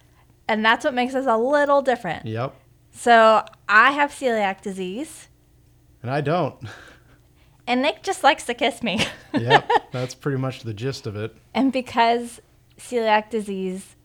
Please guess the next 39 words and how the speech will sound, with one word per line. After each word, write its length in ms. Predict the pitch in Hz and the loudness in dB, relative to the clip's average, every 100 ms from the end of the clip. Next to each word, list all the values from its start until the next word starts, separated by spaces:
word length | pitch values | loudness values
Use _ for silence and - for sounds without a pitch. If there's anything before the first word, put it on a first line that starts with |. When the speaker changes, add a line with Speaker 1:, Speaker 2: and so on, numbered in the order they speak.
| - | -14
Speaker 1:
is 120 | 196 | -10
not 220 | 202 143 | -6 -6
just 180 | - - | -8 -12
an 80 | 202 | -8
allergy, 480 | - 175 175 175 170 | -6 -6 -6 -8 -10
but 160 | 180 | -8
it's 160 | 175 175 | -8 -8
an 80 | 196 | -6
autoimmune 580 | 175 175 175 226 277 240 | -4 -4 -4 -2 -2 -2
disease 540 | 190 156 151 202 - _ _ _ | -6 -12 -12 -14 -16 _ _ _
where 560 | 190 190 185 175 175 - _ _ _ _ _ _ _ _ _ | -6 -4 -2 -2 -4 -8 _ _ _ _ _ _ _ _ _
consuming 600 | - 202 226 190 175 165 - _ _ | -6 -4 -2 -4 -6 -10 -14 _ _
any 540 | 247 262 269 269 262 254 _ _ _ | -2 0 0 -2 -4 -6 _ _ _
gluten 460 | 233 220 196 196 208 _ - | -4 -4 -4 -8 -10 _ -14
as 140 | 196 | -12
small 280 | - 208 196 | -2 0 0
as 200 | 185 180 | -2 -4
ten 220 | 220 214 | -4 -2
parts 220 | 202 202 | -2 -4
per 140 | - 202 | -6 -6
million, 380 | 180 165 175 | -6 -6 -8
which, 360 | 175 - - - _ _ _ _ _ | -10 -10 -14 -14 _ _ _ _ _
to 80 | - | -12
give 160 | 202 196 | -8 -6
you 140 | 190 | -6
a 20 | |
visual, 400 | 175 190 180 160 | -4 -4 -4 -6
it's 160 | 160 - | -6 -6
like 260 | 180 - - _ | -8 -8 -14 _
the 60 | 185 | -16
period 420 | - 208 196 180 | -12 -8 -6 -8
that 320 | - - _ - | -10 -14 _ -14
pen 320 | 233 220 208 | -8 -6 -6
poke 320 | 214 208 - - | -6 -8 -10 -14
on 440 | 190 190 180 180 - | -10 -8 -6 -10 -12
a 60 | 190 | -12
piece 240 | 220 208 | -10 -8
of 80 | 214 | -8
paper. 440 | 175 156 90 175 | -10 -12 -14 -16